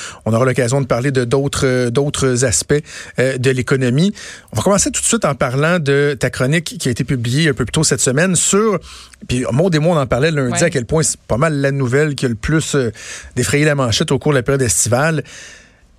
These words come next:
Speaker 1: Euh, nos données personnelles, la fuite de Desjardins. Tu t'es attardé, entre autres, à la, euh, réponse du gouvernement, euh, qui, ben, premièrement,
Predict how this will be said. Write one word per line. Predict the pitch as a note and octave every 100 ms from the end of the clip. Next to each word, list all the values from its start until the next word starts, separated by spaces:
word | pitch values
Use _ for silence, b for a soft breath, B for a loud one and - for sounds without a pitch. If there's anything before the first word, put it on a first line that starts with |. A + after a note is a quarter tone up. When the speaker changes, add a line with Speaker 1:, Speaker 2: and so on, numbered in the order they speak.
| B2+
Speaker 1:
Euh, | B2+ C3 C3 C3
nos | C3 E3+ E3
données | D3+ C#3 D3+
personnelles, | C#3 - - C3 B2+ C#3 C#3 - -
la | A2 C3 C#3+
fuite | - D#3+ D#3+ -
de | B2 C3+
Desjardins. | C3 C3+ B2+ A2+ A2 C3 D#3+ D#3+ B B B
Tu | -
t'es | D3+
attardé, | D3+ D#3 D#3+ A3 A#3 -
entre | C3+ B2 -
autres, | E3+ -
à | C3
la, | C#3 C#3+
euh, | A2+ A2+ A#2 A2+ A#2
réponse | A#2+ D#3+ E3+ F3+ D#3+
du | B2 B2+
gouvernement, | B2 C3+ C3 A#2+ A#2 C#3+ - b b b b b b -
euh, | B2 A#2+
qui, | -
ben, | - A#2+ G2+
premièrement, | A#2 A#2+ D3